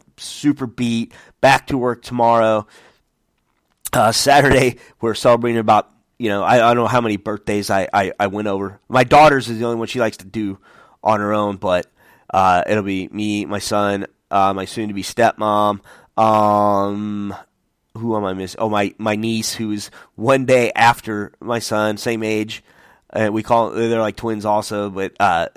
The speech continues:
him and Emma are really the twins, the nineteen-year-old and the nine-year-old. And we're gonna do that. We're gonna celebrate that way. Uh, hopefully get a little rest. We have a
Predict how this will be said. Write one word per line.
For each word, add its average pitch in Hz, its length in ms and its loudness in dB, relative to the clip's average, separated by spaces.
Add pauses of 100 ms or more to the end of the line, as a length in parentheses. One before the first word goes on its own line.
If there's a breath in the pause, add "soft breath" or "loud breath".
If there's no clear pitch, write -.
(240)
him 107 220 -8
and 90 80 -6
Emma 82 140 -4
are 78 80 -8
really 78 220 -10
the 80 80 -14
twins, 80 320 -20
the 90 100 -10
nineteen-year-old 82 580 -10
and 92 100 -18
the 90 40 -16
nine-year-old. 87 420 -12 (340 loud breath)
And 127 960 0
we're 131 240 2
gonna 120 180 0
do 113 160 -4
that. 110 140 2
We're 120 80 -4
gonna 120 80 -4
celebrate 113 460 0
that 120 240 4
way. 117 260 2 (500 soft breath)
Uh, 101 300 4
hopefully 120 360 -6
get 113 120 -4
a 110 60 -4
little 107 160 -4
rest. 104 280 0
We 120 100 -2
have 98 100 -4
a 95 100 -6